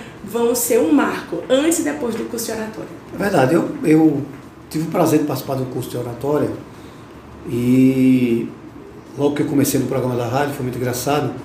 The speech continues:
Speaker 2: que o pai de Luiz Gonzaga, onde a gente tá hoje no escritório dele
Speaker 1: Sim.
Speaker 2: aqui, ele tinha trabalhado em rádio e quando me convidaram pra ter um programa na rádio, eu disse, "Eu não vou fazer um programa de rádio, porque eu não sou radialista,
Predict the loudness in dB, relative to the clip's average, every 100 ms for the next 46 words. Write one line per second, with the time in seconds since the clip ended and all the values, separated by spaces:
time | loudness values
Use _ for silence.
0 | -16 -18 -18 -18 -2 -2 2 2 4 4
1 | 2 0 0 0 -2 -2 -4 -4 -4 -4
2 | -4 -6 -6 -6 -4 -2 -2 0 0 0
3 | -6 -12 -18 -18 -16 -2 0 2 0 0
4 | 2 2 2 2 4 4 4 2 2 0
5 | 2 2 2 0 -2 -4 -4 -4 -4 -4
6 | -2 0 0 -2 0 2 2 2 2 2
7 | 2 2 2 0 0 -2 -2 -2 0 2
8 | 0 0 -4